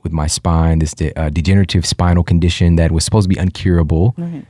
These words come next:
Speaker 1: right? It's supposed to be this incurable condition. After regenerating the tissue, getting the proof, you know, with the scans of my back and just seeing what's possible by giving your body the opportunity to do what it knows how to do.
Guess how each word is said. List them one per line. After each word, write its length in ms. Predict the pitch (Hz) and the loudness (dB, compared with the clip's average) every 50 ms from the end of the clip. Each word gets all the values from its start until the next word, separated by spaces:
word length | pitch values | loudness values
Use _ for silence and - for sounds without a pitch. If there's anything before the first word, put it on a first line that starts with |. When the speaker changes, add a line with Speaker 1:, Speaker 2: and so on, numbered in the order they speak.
| _ _ - | _ _ -2
Speaker 1:
right? 260 | - 82 87 87 - - | 0 0 0 0 0 -2
It's 120 | - 87 | -4 -4
supposed 220 | - - - 107 104 | -2 0 0 0 2
to 40 | 101 | 2
be 60 | 104 | 2
this 120 | 92 85 - | 0 0 0
incurable 420 | - 101 98 - 104 98 92 90 | 0 0 0 2 0 0 0 0
condition. 340 | - - 85 90 85 - 87 | 0 2 2 2 0 0 0
After 240 | 87 85 - - 90 | 0 0 0 0 0
regenerating 720 | 82 85 80 78 87 92 101 107 104 104 104 104 107 107 | 0 0 0 0 2 2 4 4 4 4 4 4 4 4
the 80 | 101 104 | 2 0
tissue, 560 | - - 117 104 - - - 95 95 95 98 98 _ - - _ _ _ - | 0 0 -2 -2 0 0 0 2 4 2 2 0 _ -10 -20 _ _ _ -4
getting 280 | 82 98 110 120 131 | 0 2 4 4 4
the 60 | 131 123 | 4 2
proof, 680 | 110 - - 120 120 120 117 117 117 - - - _ _ _ | 2 2 2 4 4 4 2 2 0 -4 -12 -20 _ _ _
you 80 | - 92 | 0 2
know, 160 | 90 90 92 92 - | 2 2 2 0 -2
with 160 | 95 98 92 | -6 -6 -6
the 80 | - 98 | -4 -6
scans 440 | - - - 95 95 101 104 101 101 | -6 -4 -2 0 0 0 0 2 2
of 60 | 101 | 2
my 100 | 107 101 | 2 2
back 320 | 90 80 87 90 92 92 - | 2 0 0 0 0 -2 -2
and 180 | 90 87 80 | -4 -4 -4
just 280 | 82 90 85 - - - _ _ _ _ _ _ _ _ | -4 -4 -6 -6 -8 -14 _ _ _ _ _ _ _ _
seeing 320 | - - - 143 147 143 | -6 -2 0 2 4 4
what's 140 | 127 117 - | 2 2 0
possible 480 | - - 107 98 95 95 - 87 92 90 | 0 0 0 2 0 0 0 0 0 2
by 300 | 82 87 85 82 80 80 | 2 2 2 2 2 0
giving 280 | 80 92 98 101 107 104 | 0 0 2 2 4 4
your 80 | 98 87 | 2 2
body 320 | 82 85 82 80 78 80 | 2 0 0 0 0 0
the 160 | 73 80 71 | -2 -2 -2
opportunity 560 | 69 80 - - - - - 98 92 90 87 82 | -2 -2 -2 -4 -2 0 0 0 2 2 2 2
to 60 | 80 | 0
do 160 | 73 73 90 87 | 0 0 0 0
what 100 | 85 78 | 2 0
it 60 | 76 | 0
knows 220 | 78 80 80 76 - | -2 -2 -4 -4 -4
how 120 | - 78 | -4 -4
to 100 | 71 73 | -4 -4
do. 280 | 76 - 71 67 - | -6 -6 -8 -8 -8